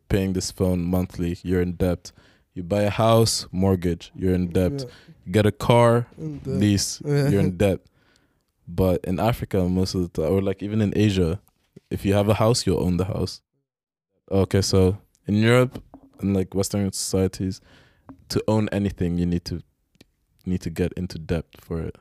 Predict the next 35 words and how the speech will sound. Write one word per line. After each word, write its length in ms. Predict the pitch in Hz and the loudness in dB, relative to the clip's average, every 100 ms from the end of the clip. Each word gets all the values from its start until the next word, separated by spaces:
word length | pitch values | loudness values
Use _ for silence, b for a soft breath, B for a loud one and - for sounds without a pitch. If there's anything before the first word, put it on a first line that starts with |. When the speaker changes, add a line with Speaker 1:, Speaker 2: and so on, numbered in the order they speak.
| _ _ | _ _
Speaker 1:
like 200 | 92 95 | -14 -10
mortgage 580 | 92 92 92 90 92 90 | -2 0 0 0 -2 -4
for 200 | - 87 | -8 -4
a 40 | 90 | -2
house, 520 | 95 98 92 - - b b b | 0 2 0 -2 -14 b b b
Speaker 2:
Car. 180 | - 139 | -8 -2
Speaker 1:
phone, 520 | 131 101 98 98 95 95 | 0 2 2 2 0 -4
Speaker 2:
Car. 140 | - 98 | -4 0
Speaker 1:
car, 460 | 101 95 95 92 - | 0 2 0 -2 -4
like, 220 | 87 87 - | -10 -10 -6
anything. 420 | 98 92 80 85 - | -4 -4 -8 -12 -14
Speaker 2:
Yeah. 220 | 131 123 123 117 B - | -14 -12 -12 -16 B -12
Speaker 1:
But 360 | 87 92 85 - | -2 -2 -2 -6
in 140 | 85 | -8
Africa, 720 | - 98 - - 90 90 90 - - | -6 -6 -6 -6 -4 -2 -6 -10 -10
in 160 | 87 | -8
most 240 | 87 85 - | -8 -8 -8
African 320 | 95 - 87 | -10 -8 -12
countries, 600 | - 90 - 82 82 - - | -8 -10 -8 -8 -8 -12 -12
or 140 | 85 | -10
even, 280 | 85 85 85 | -10 -8 -8
like, 200 | 85 90 _ - - | -6 -8 _ -20 -6
Asian 480 | 90 90 87 85 87 | -4 -2 -2 -4 -4
Speaker 2:
Mm. 40 | |
Speaker 1:
communities, 760 | 131 90 92 90 - 87 92 - _ _ _ _ _ - | -6 -4 -2 -4 -6 -8 -8 -14 _ _ _ _ _ -14
if 240 | - - | -10 -4
you 60 | 95 | -2
have 180 | 101 92 | 0 0
a 60 | |
house, 380 | 92 92 92 - | 0 2 0 -2
you 120 | - 71 | -6 -4
own 160 | 85 | -4
the 60 | 92 | -4
house. 420 | 101 98 - - 139 | -6 -8 -10 -16 -12
Speaker 2:
Yeah. 240 | 131 120 | -12 -12